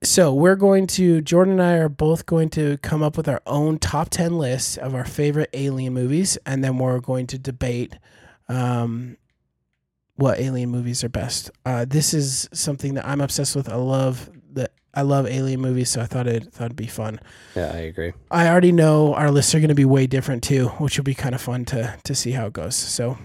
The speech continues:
Speaker 1: we, we are not gonna know the other person's list until live on the show. Um, that being said, we're definitely gonna put up a poll on Facebook.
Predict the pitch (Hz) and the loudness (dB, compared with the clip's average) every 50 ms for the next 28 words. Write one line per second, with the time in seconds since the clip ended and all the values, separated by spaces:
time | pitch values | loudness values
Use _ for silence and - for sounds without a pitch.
0 | - - - _ 143 143 143 143 143 139 135 - - 143 151 165 170 175 175 170 | -18 -20 -10 _ 2 4 4 6 6 4 2 2 2 4 4 6 6 6 6 6
1 | - 180 170 165 165 160 160 160 160 156 156 151 - - - 147 151 156 151 151 | 6 4 4 6 6 6 6 6 6 6 4 4 0 -2 -2 0 2 4 4 4
2 | 151 143 - 160 147 - - 147 139 139 143 139 143 135 - - - 123 123 120 | 2 2 2 2 2 0 0 -2 -2 0 0 2 2 2 0 -2 -4 -4 -4 -4
3 | - 139 127 123 123 120 120 110 107 135 127 131 127 123 123 120 120 - - - | -2 0 2 2 2 2 2 0 0 0 2 2 0 0 -2 -2 -4 -4 -4 -4
4 | - 135 - - _ _ - - - - - - _ _ _ _ _ _ - 147 | -4 -6 -8 -12 _ _ -20 -20 -20 -20 -20 -20 _ _ _ _ _ _ 2 2
5 | 156 151 160 170 180 175 190 202 190 175 - - 185 185 190 185 151 165 175 160 | 4 4 4 4 6 6 6 6 4 4 4 6 6 6 6 6 6 6 6 4
6 | 151 - - 180 180 - 208 208 208 196 - - 196 180 - 156 139 - - - | 4 2 2 2 2 4 4 4 4 4 4 4 4 4 4 2 -2 -2 0 2
7 | 147 143 151 180 220 - - 151 151 147 - - 151 151 143 - - 175 175 170 | 4 4 4 4 2 0 -2 -2 -4 -2 0 0 0 0 0 2 4 4 4 2
8 | - - - 190 | 0 -6 -14 -14